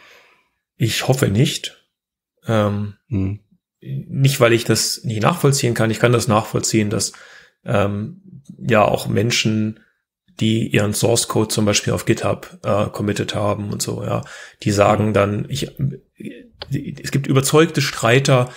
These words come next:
Speaker 1: für restriktive Copyleft-Lizenzen.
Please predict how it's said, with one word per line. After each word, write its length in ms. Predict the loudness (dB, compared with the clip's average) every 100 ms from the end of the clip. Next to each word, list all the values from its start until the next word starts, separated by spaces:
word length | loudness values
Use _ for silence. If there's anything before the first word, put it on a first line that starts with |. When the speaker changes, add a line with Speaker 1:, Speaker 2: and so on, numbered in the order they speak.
| -18 -20
Speaker 1:
für 640 | -8 0 4 6 4 4
restriktive 720 | 2 2 0 -2 0 0 0
Copyleft-Lizenzen. 1300 | 0 0 0 0 -2 -6 -6 -2 -2 -4 -4 -6 -8